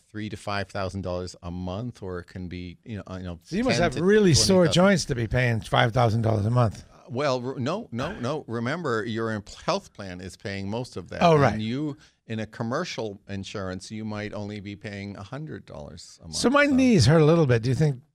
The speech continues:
Speaker 2: it's not rheumatoid arthritis, though.
Speaker 1: Right.
Speaker 2: Okay.
Speaker 1: Right.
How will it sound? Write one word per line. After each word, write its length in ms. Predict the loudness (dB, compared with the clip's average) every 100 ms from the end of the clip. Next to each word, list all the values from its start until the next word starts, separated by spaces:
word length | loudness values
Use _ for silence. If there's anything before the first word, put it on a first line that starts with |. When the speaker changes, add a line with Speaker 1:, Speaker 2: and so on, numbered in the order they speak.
| -4
Speaker 2:
it's 140 | 0
not 160 | 0 0
rheumatoid 540 | 2 2 2 2 0
arthritis, 520 | 0 -4 -4 -6 -8 -8
though. 80 |
Speaker 1:
Right. 100 | -2 0
Speaker 2:
Okay. 220 | -2 -8 _ _ _ _ _ _ _ _ _ _ _ -18
Speaker 1:
Right. 180 | -18